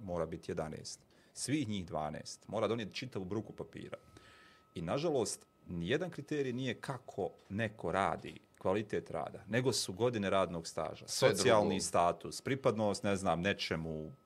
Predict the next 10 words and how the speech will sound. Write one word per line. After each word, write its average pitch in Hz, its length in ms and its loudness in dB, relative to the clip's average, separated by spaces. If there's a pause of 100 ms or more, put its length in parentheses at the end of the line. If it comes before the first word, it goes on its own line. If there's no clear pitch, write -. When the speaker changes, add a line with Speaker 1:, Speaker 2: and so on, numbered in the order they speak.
Speaker 1:
gdje 98 200 4
su - 180 -2
bili, 85 280 0
šta 104 240 4
su - 160 0
radili. 82 280 4
Dakle, - 140 -8
sve 269 300 4
druge 156 360 4
stvari 80 400 -8